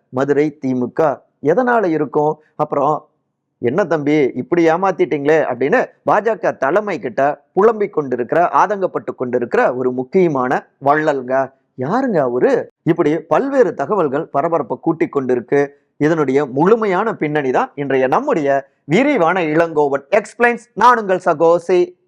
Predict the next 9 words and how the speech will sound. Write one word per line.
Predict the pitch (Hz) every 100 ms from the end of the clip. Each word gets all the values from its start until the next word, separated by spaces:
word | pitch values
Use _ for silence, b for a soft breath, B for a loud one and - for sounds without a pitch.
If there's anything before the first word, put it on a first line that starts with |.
| -
த | 175 180 _ _ _
இளங்கோவன். | 147 147 160 139 139 143 - _ _ _ -
நிகழ்ச்சிக்கு | 143 139 151 151 117 117
போகலாம். | 101 120 117 117 110 _ _ _ _ 131
நாலா | 175 220
பக்கமும் | 214 156 156 151 170 170
அடி, | 139 156 139 _ _
தவிக்கும் | 151 165 190 175 180 -
எடப்பாடி. | 135 151 160 - 131 123 120